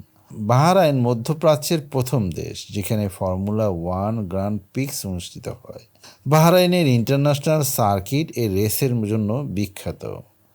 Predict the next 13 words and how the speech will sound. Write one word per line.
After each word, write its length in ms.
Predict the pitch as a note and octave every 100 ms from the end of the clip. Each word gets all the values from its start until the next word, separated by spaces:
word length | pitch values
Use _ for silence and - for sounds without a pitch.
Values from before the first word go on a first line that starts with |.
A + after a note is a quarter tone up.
| _ - - -
বাহরাইন 640 | C3+ D#3 F3 E3+ C3 C3+
একসময় 520 | B2 A2+ - C#3 B2+ A#2+
প্রাচীন 800 | - A2 A2+ - D3+ D3+ C3 F#2
দিলমুন 520 | G#2 C#3 D#3 E3 E3
সভ্যতার 580 | C#3 C#3+ C3+ C#3+ C#3+ C3
অংশ 280 | F#2+ F2+ - G2
ছিল। 300 | - D#2+ - - -
এটি 220 | F#2 F#2+
চার 360 | F2+ F2+ F2 F#2
হাজার 320 | A2 A#2 A2
বছরেরও 640 | E2+ E2+ - A2+ A2+ A#2
বেশি 320 | F#2+ F#2 -
পুরনো 580 | B2+ - F#2 D#2+ C2+ A#1+